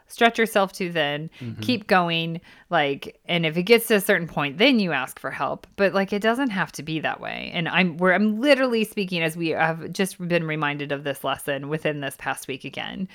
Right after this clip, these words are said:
Speaker 2: Mm.
Speaker 1: Um, but it's just, and it was, uh, that's why we wanted to talk about it. It's such a reminder 'cause it's fresh on our minds right now of, like, no one is asking you to get to the point of burnout.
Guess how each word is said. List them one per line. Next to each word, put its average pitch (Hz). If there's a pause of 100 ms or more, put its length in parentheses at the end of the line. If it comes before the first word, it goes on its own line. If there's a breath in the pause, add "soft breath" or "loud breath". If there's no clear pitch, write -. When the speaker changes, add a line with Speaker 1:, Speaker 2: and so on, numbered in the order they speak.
Speaker 2:
Mm. 113
Speaker 1:
Um, 147 (720)
but 180
it's 170
just, 185
and 170
it -
was, -
uh, 156
that's 160
why 160
we 160
wanted 151
to 147
talk 143
about 139
it. 135
It's 160
such 208
a -
reminder 175
'cause 156
it's 151
fresh -
on 151
our 147
minds 143
right 143
now 147
of, 156
like, 135 (480 loud breath)
no 214
one 302
is 190
asking 185
you 165
to 160
get 170
to -
the -
point 151
of 139
burnout. 135